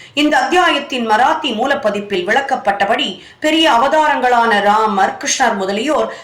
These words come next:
தமது குருக்களான வசிஷ்டர், சாந்தீபனி ஆகிய முனிவர்களிடம் தன்னை அறிவதற்காக சரணடைந்தார்கள் என்றும் குருவினுடைய உபதேசத்தினாலேயே பரமாத்திகம் அடையப்படுகிறது என்றும் நம்பிக்கையும் பொறுமையுமே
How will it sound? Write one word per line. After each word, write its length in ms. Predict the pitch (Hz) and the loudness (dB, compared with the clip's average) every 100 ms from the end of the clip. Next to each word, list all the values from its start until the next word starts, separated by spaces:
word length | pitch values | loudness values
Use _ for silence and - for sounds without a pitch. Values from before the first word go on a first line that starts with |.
| - | -2
தமது 280 | 294 294 247 | 0 2 2
குருக்களான 720 | 302 339 339 277 226 214 247 | 0 0 0 2 2 2 2
வசிஷ்டர், 640 | 220 220 247 - 214 - - | 0 -2 -6 0 0 0 0
சாந்தீபனி 600 | 277 277 269 220 202 - | 0 0 -2 -2 -2 0
ஆகிய 320 | 240 240 226 | 0 0 -2
முனிவர்களிடம் 760 | 196 247 269 226 202 175 - - - - | -2 -2 -2 0 2 2 0 -6 -18 -2
தன்னை 340 | 277 285 247 | 0 2 2
அறிவதற்காக 720 | 226 339 349 294 - 262 254 247 | 2 2 0 0 0 2 2 2
சரணடைந்தார்கள் 840 | 226 302 233 262 302 285 262 226 | 2 2 0 0 0 0 2 0
என்றும் 440 | 190 196 180 208 - - _ _ _ | -2 -2 -4 -6 -8 -20 _ _ _
குருவினுடைய 580 | 240 349 349 302 254 226 | -2 0 2 0 0 -2
உபதேசத்தினாலேயே 1400 | 214 220 294 359 349 302 285 240 233 226 247 247 196 185 - - | -2 -2 0 0 0 -6 -4 0 2 2 -2 -2 -4 -4 -14 -2
பரமாத்திகம் 800 | 262 311 320 302 - 247 233 - | 0 2 0 -2 -4 -4 -4 -2
அடையப்படுகிறது 760 | 214 311 349 269 233 233 214 190 | -2 0 0 -2 -2 -2 -2 -2
என்றும் 460 | 185 220 202 226 - _ _ | -4 -2 -4 -6 -12 _ _
நம்பிக்கையும் 720 | 233 262 311 359 311 269 240 | -4 -2 -2 -4 -2 -4 -4
பொறுமையுமே 680 | 220 214 277 311 294 196 - | -6 -6 -4 -4 -4 -6 -8